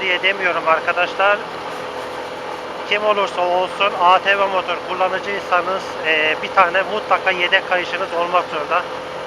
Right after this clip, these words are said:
Mesela ben bu motora kayışımda hiçbir sorun yok iken hemen, eee, bir tane aldım, temin ettim.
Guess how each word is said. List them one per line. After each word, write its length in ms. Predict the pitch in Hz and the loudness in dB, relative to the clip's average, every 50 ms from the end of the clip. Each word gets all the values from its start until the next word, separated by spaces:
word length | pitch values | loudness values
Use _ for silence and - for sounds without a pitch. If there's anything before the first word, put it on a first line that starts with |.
| - - 175 | -8 -4 -2
Mesela 380 | 185 185 - - 196 196 190 180 | -2 0 2 4 4 4 4 6
ben 140 | 190 190 190 190 | 6 4 4 4
bu 180 | 190 190 185 196 | 2 -2 0 0
motora 320 | 196 190 202 185 185 196 - | 0 2 2 2 2 2 2
kayışımda 460 | - 190 190 190 185 202 190 - 196 | 2 2 2 2 0 -2 -2 0 0
hiçbir 340 | 185 170 175 - - - 208 - - | 0 0 -2 -4 -6 -6 -6 -4 -2
sorun 220 | 190 180 175 170 165 165 175 | -2 0 0 -2 -2 0 0
yok 140 | 196 190 - - - - 170 170 | 0 0 0 -2 -8 -8 -8 -4
iken 240 | - 185 185 190 - - - - - - - - - - - | 0 2 4 4 2 0 -4 -10 -10 -10 -10 -10 -10 -4 0
hemen, 300 | 190 190 185 185 190 190 | 0 2 4 4 2 2
eee, 320 | 180 170 170 170 170 170 165 | 2 2 0 2 0 0 -2
bir 80 | 185 - | -4 0
tane 380 | - 180 180 170 160 170 185 170 - - - - - - - - 160 | 2 4 4 4 4 2 0 0 -2 -6 -8 -8 -10 -10 -6 0 2
aldım, 280 | 160 170 170 170 185 175 - | 4 4 4 2 -2 -4 -2
temin 340 | - 185 180 180 175 180 170 | 2 2 4 4 2 2 0
ettim. 360 | 175 175 175 - - 185 196 | 0 0 0 -2 -2 -2 -2